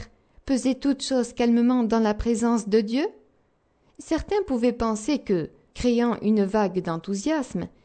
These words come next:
il introduisait une nouvelle ère de grande bénédiction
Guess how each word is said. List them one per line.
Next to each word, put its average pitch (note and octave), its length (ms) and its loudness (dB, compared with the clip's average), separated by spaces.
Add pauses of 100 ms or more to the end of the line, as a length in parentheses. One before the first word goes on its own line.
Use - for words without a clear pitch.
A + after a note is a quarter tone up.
(140)
il C#4+ 160 4
introduisait D#4 720 2
une B3 240 4
nouvelle A#3+ 400 4
ère D4 220 0
de F#3+ 140 0
grande A#3 340 -2
bénédiction A3+ 840 0